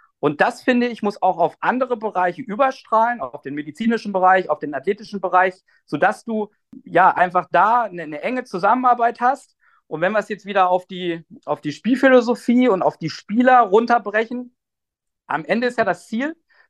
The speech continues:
dass du die Durchlässigkeitswahrscheinlichkeit nach oben erhöhst. Also, dass mehr Spieler aus dem eigenen Verein,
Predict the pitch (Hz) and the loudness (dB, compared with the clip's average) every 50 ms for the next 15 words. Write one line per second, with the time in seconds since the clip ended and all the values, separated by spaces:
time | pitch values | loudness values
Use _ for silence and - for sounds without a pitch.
0 | _ - 165 175 175 - - 180 160 139 156 151 143 - - 185 269 240 - 247 | _ -2 -2 -2 -2 -4 -8 -10 -10 -10 -10 -12 -4 0 2 4 4 4 4 2
1 | 240 - 233 220 - - - - - 220 220 214 - - 208 196 - 202 190 202 | 2 0 -6 -10 -10 -14 -18 -6 0 0 0 2 2 2 0 2 4 2 2 2
2 | 202 196 - - 190 185 170 165 156 - - - 190 196 208 208 226 226 220 _ | 0 -6 -4 -4 -4 -2 0 -2 -4 -4 -4 -2 0 0 0 0 -2 -4 -8 _
3 | _ _ _ _ _ - 135 143 143 135 143 151 170 156 110 - - _ _ - | _ _ _ _ _ 2 2 2 2 2 2 2 4 2 2 -2 -8 _ _ -12
4 | 123 127 135 139 139 - - 123 120 143 143 170 202 226 226 - - - 202 202 | -10 -6 -4 -4 -4 -4 -4 -4 -2 -2 0 0 0 0 -2 -4 -8 -10 -6 -2
5 | 202 208 202 185 160 160 - 156 147 143 - 160 175 196 196 190 180 175 _ - | 0 2 2 2 0 -4 -8 -12 -12 -6 -2 -2 -2 -2 -2 -6 -10 -8 _ -6
6 | 156 131 120 147 160 170 185 196 | -6 -4 -4 -4 -6 -6 -6 -10